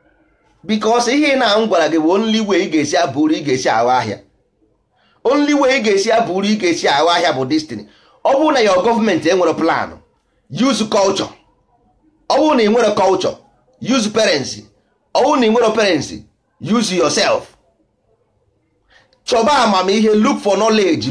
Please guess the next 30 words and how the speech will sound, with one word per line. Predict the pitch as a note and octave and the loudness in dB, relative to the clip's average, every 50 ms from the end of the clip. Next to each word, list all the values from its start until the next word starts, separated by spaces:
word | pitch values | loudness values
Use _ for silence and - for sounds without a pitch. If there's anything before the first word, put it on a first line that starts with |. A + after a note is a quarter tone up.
| D#3 | -2
look | F#3+ B3+ - - | -2 -4 -4 -4
for | - - F#3+ F3+ | -4 -2 -2 0
knowledge. | G3 A3+ A3+ G#3+ G3+ E3 C#3+ A#2+ G#2+ - - - _ _ _ _ _ _ _ _ _ _ _ _ _ _ _ _ | 0 0 0 0 0 0 -2 -4 -8 -12 -18 -20 _ _ _ _ _ _ _ _ _ _ _ _ _ _ _ _
Look | A2+ C#3 G3+ C4 D#4 - - | -6 -2 0 0 0 0 0
for | - A3+ G#3 | 0 0 2
knowledge | A3 B3 B3 A#3+ A3 F3 D3+ C3+ - D3 | 2 2 2 2 2 0 0 -2 -4 -6
because | F#3 - G#3 G#3+ A3 G#3 - C4 | -6 -2 0 -2 0 0 -2 -2
ị | D4 | -2
na-anụ | C#4+ A#3 F#3+ G3 A3 B3 | 0 0 0 0 0 0
about | A3+ F3+ - F3 E3+ E3+ E3 | 0 0 0 0 -2 -2 -2
material | D#3+ E3 E3+ E3+ A3 A3+ A3+ A3+ A3 A3 A3 | -2 -4 -4 -2 -2 -2 0 0 0 2 2
wealth. | G3+ D#3+ C3 A2+ G#2+ - - _ _ _ _ _ _ | 2 0 -2 -4 -8 -14 -20 _ _ _ _ _ _
You | - F#3 G3+ G#3+ G#3+ G#3+ | -6 -2 0 2 2 0
follow | G#3 - C#4 C#4 C#4 C#4 D4 C4+ | 0 0 0 0 2 2 2 2
material | A3+ G3+ G3 - A3+ B3 A#3 A#3+ A#3+ A#3 A#3 A#3 | 0 0 -2 -2 -2 -2 -2 0 0 0 0 2
wealth | A#3 G3 D#3+ D3+ D3 D3 | 2 2 2 0 0 -2
literally. | D3 G3+ B3+ B3 B3 G#3+ G3+ G3+ F3 C3 G#2 - - | 0 0 -2 -2 -2 -2 0 0 0 -2 -2 -4 -2
Ọ | - B3+ A3 | -2 0 0
ga-edunye | A#3+ G#3 - - A3 A3+ B3 A#3+ | 0 0 0 0 0 0 0 0
gị | G3+ G#3+ | 2 0
n'ọnwụ, | G#3+ G3+ G3+ G#3 G#3 G#3+ G#3 G#3 - - - _ - - - - | 2 2 2 2 2 0 -2 -2 -6 -18 -20 _ -20 -10 -4 -2
ọ | C4 C4+ | 0 0
ga-edunye | G#3+ A3 G3 G3 G#3+ A#3+ A#3+ B3 G3+ | 2 2 0 0 0 0 0 0 0
gị | G#3+ | 0
n'oshi, | G#3 A3 G#3+ G#3+ G#3+ G#3+ - F3 - - - _ _ | 0 2 2 2 0 0 -4 -6 -10 -12 -14 _ _
ọ | - B3+ A#3 | -2 0 0
ga-edunye | A3 G#3+ G3 G3 G#3 A3+ A#3+ A3+ | 2 0 0 0 0 0 0 0
gị | G3+ A3 | 0 0
n'ama | F#3+ D#3+ C#3+ C#3 C#3 A#2 G2+ - - _ - - | 0 0 0 -2 -2 -4 -6 -8 -18 _ -20 -6
because | G#2+ A3+ A#3+ A3+ A3 G#3+ A3+ A3+ A3+ - | -4 -4 -2 -2 0 0 0 -2 -2 -6